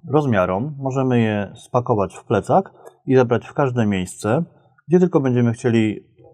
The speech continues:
przeprowadzić jakiś krótki wywiad albo nagrać jakiś szybki podcast. Aktualną cenę tego mikrofonu oraz tego ramienia znajdziecie w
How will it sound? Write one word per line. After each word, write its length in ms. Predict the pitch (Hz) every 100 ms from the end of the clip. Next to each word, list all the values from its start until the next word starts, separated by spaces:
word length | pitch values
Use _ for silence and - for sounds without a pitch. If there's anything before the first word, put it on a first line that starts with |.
| _
przeprowadzić 640 | - 127 107 101 98 95 95
jakiś 300 | 92 95 -
krótki 360 | 101 - -
wywiad 340 | 110 147 131 120 -
albo 520 | 101 95 90 92 90 107
nagrać 320 | 95 95 90
jakiś 240 | - 90
szybki 320 | - 87 101
podcast. 460 | 90 87 - - - _ _ _ _ _
Aktualną 560 | 139 - 208 226 180 123
cenę 460 | 113 101 98 117 120 -
tego 220 | 147 135
mikrofonu 680 | 117 117 107 95 92 113 - - - - -
oraz 500 | 113 104 - - _
tego 240 | 226 175
ramienia 500 | 123 98 92 180 180 180 _ _ _ _
znajdziecie 680 | 131 139 151 131 123 117
w 120 | 113